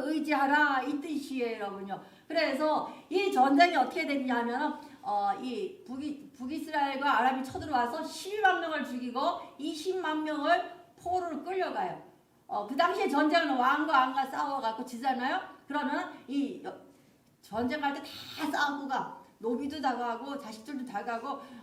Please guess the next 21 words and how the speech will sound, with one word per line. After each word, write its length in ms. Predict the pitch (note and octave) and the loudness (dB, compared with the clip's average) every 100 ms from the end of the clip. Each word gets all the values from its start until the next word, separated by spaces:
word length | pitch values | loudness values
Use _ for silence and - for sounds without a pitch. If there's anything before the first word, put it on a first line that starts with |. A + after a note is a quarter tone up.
| - | -6
어, 240 | A3 F#3+ | -4 -4
귀중한 600 | B3 C#4 D#4 D4+ D4+ A#3+ | -4 -4 0 2 2 0
뭐 280 | B3+ C4 - | 0 -2 -2
금은 240 | B3+ D4 | -4 0
뭐 100 | D4 | 0
다 60 | D4+ - - - D4+ | -2 -6 -10 -6 -2
싸가지고 360 | E4 E4 D4+ C#4 | 0 0 -2 -2
가서 200 | C4+ B3+ | -2 -2
딱 200 | C4+ - | -6 -6
전열을 480 | A#3 G#3+ B3 A#3 F#3+ | -6 -4 -4 -4 -6
해. 180 | E3+ - - _ | -8 -14 -20 _
그래서 420 | - B3+ B3+ D4 - - - | -8 -6 -4 -6 -8 -16 -20
다윗과 440 | G#3+ B3+ D#4+ D#4+ A3+ | -4 -2 0 -2 0
골리앗까지 520 | B3 C#4 C4+ C4+ - | 2 2 2 -2 -8
탁탁탁 200 | - - | -16 -12
써갖고 560 | E4 C#4+ C#4 E4 - C#4+ | -6 -4 -2 -4 -4 -2
이기면 400 | E4 F4+ G4 - - A#3 | 0 2 2 -2 -12 -2
몽땅 400 | B3 C#4+ C#4 D4+ | 2 4 4 2
다 220 | A#3+ A#3+ | 0 -2
끌려가는 480 | E4 D4 C#4 A3+ F#3 | -4 -4 -4 -6 -8
거야. 180 | E3+ | -12